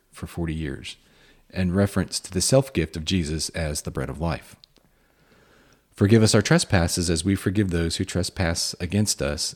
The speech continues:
is the only conditional part of the whole prayer. Essentially, we will not be forgiven our sins if we do not forgive the sins of the, uh, excuse me. Essentially, we will not be forgiven our sins if we do not forgive others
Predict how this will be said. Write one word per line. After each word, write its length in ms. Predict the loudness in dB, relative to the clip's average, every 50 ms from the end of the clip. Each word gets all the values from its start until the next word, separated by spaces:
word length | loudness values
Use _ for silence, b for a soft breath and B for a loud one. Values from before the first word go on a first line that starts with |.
| _ -6
is 140 | -6 -2
the 160 | -2 -2 -4 -2
only 260 | -2 0 2 2 2 4
conditional 440 | 4 4 4 4 2 2 2 0 0
part 260 | 0 0 0 0 2
of 80 | 0 -2
the 80 | -2
whole 180 | -4 -4 -6 -8
prayer. 400 | -4 -4 -2 -2 -2 -4 -6 -10 -16 _ b b b b b b b b b
Essentially, 720 | 0 2 4 6 6 6 4 2 -2 -2 -2 -2 -4 -6 -10 _
we 160 | 0 2 4
will 140 | 4 6 4
not 240 | 4 4 2 2 2
be 80 | 0
forgiven 460 | 2 2 -2 0 2 2 2 2 0 2
our 160 | 2 2 2
sins 520 | 4 2 2 2 0 0 -2 -4 -6 -8 -8
if 180 | -8 -8 -2 0
we 80 | 0 2
do 120 | 2 2
not 180 | 2 0 -2 -4
forgive 300 | -4 -4 -2 -2 -2 -2
the 100 | -4 -4
sins 320 | -4 -4 -4 -4 -6 -8
of 120 | -10 -12 -14 _ _ _ _ _ _ _ _ _ _ _ -18
the, 340 | -8 -4 -4 -4 -4 -4 -8 _ _
uh, 140 | -2 -2 -2 -2 -4 -10 _ _ _ _ _ _ _ -20 b b b b b b b b b b b b b b b b b _ _ _ _ _
excuse 320 | -16 -8 -8 -8 -8 -8
me. 60 | -14 -20 b b b b b b b b b b _ _ _ _ _ _ _ _ -10 -8 -6 -6 -6 -8 -12 _ _ _ _ -2
Essentially, 760 | 0 2 6 6 6 6 6 4 4 4 2 2 0 -2 0 2
we 120 | 2 4
will 120 | 6 6 6
not 260 | 6 6 4 2 0
be 100 | -2 -2
forgiven 460 | 0 0 -2 0 0 0 2 2 0 2
our 160 | 2 2 2
sins 460 | 2 0 0 -2 -2 -4 -6 -6 -6
if 180 | -6 -6 -4 -2
we 140 | 0 0 2
do 120 | 4 4
not 220 | 4 4 2 0 -2
forgive 340 | -4 -2 0 0 -2 -2 -2
others 440 | -4 -4 -2 -2 -4 -4 -4 -6 -8